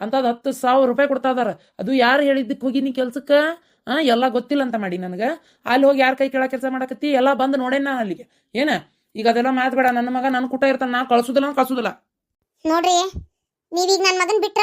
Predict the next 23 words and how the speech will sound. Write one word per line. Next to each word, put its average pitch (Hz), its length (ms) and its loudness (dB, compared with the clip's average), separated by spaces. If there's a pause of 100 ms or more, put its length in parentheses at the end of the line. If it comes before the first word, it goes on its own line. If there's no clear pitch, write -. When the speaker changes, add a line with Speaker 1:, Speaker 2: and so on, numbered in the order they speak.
Speaker 2:
ಚಲೋ 392 200 2
ಇಲ್ಲ, 381 140 2
ನಾನ 370 200 2 (100)
ಪೊಲೀಸ್ 403 200 -2
ಕಂಪ್ಲೇಂಟ್ 349 220 -6
ಕೊಡ್ತೇನೆ 294 260 -10 (280)
ಆಗಿದ್ದಾಗ್ಲಿ. 320 400 0 (320)
ಏನ? 440 120 2 (460)
ನನಗ್ 359 200 0
ಹೊಡೆದು 392 340 4
ಬಡದು 403 260 0
ಹಿಂಸೆ 392 260 -2
ಮಾಡಕತ್ತ 403 300 -4
ನನ್ 370 220 -2
ಗಂಡ, 415 200 2
ನನ್ 427 220 2
ಮಗನ್ 392 180 -2
ನನ್ 392 160 -2
ಕಡೆಯಿಂದ 403 220 0
ಕಸ್ಕೊಂಡ್ 392 320 -2
ಹೋಗ್ಯಾನ 381 160 0
ಅಂತ 381 100 -4
ಹೇಳ್ತೇನೆ. 330 260 -8